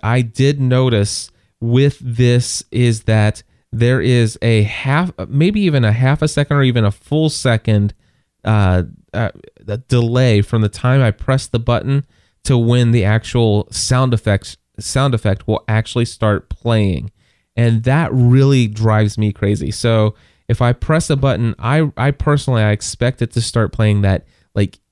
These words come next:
the second my finger touches the screen. And that doesn't happen on the Soundbite one, the one that you pay for and that you can install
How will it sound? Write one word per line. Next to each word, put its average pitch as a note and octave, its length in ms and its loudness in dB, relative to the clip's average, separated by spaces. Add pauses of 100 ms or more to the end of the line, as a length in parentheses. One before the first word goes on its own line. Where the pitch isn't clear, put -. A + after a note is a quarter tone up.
(100)
the A#2 120 0
second C3+ 600 0
my A#2 140 2
finger A2 320 0
touches G2 380 -2
the - 80 -4
screen. F#2 460 -2 (460)
And A2+ 300 2
that E3 240 0
doesn't C#3 280 0
happen A#2 380 -2
on G#2+ 180 -2
the G2 60 0
Soundbite G2+ 680 -2
one, F2 240 -4 (300)
the G#2+ 80 0
one A2+ 240 2
that - 120 -4
you G#2+ 120 -2
pay A#2 260 0
for G#2+ 400 0
and G2+ 120 2
that - 120 -2
you G#2 80 -2
can G#2 160 0
install F#2+ 680 0